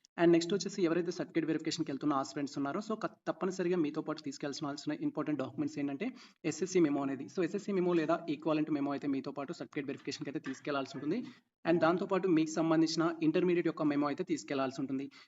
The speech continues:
So నెక్స్ట్ థింగ్ వచ్చేసి ఏంటంటే so ఎవరైతే ప్రజెంట్ so డిగ్రీ కంప్లీట్ చేసుకున్న ఆస్పిరెంట్స్ ఉన్నారో అంటే మీరు already డిగ్రీ కంప్లీట్ చేసినట్టయితే so మీకు సంబంధించి డిగ్రీ మెమో అనేది ఉంటుంది and డిగ్రీ ప్రొవిజనల్ సర్టిఫికేట్ అనేది ఉంటుంది. So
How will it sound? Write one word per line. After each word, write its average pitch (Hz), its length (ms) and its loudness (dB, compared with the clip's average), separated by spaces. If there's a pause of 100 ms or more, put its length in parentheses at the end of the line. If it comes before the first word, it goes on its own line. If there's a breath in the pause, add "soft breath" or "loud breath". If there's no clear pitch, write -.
So - 100 -2
నెక్స్ట్ 170 240 6
థింగ్ 202 160 2
వచ్చేసి 190 280 0
ఏంటంటే 170 300 4
so 170 160 -2
ఎవరైతే 156 360 2
ప్రజెంట్ 156 360 2 (380)
so - 160 0
డిగ్రీ 143 220 4
కంప్లీట్ 170 360 2
చేసుకున్న 170 320 4
ఆస్పిరెంట్స్ 147 400 -2
ఉన్నారో 143 240 0
అంటే 165 160 2
మీరు 151 200 4
already 151 340 4
డిగ్రీ 139 240 2
కంప్లీట్ 147 300 0
చేసినట్టయితే 143 440 -4 (340 loud breath)
so - 120 0
మీకు 170 220 6
సంబంధించి 175 460 2
డిగ్రీ 135 240 2
మెమో 147 220 4
అనేది 143 300 -2
ఉంటుంది 143 320 0
and 160 180 4
డిగ్రీ 139 240 2
ప్రొవిజనల్ 151 340 2
సర్టిఫికేట్ 143 340 -6
అనేది 143 140 -4
ఉంటుంది. 139 280 -2 (260 loud breath)
So - 100 -8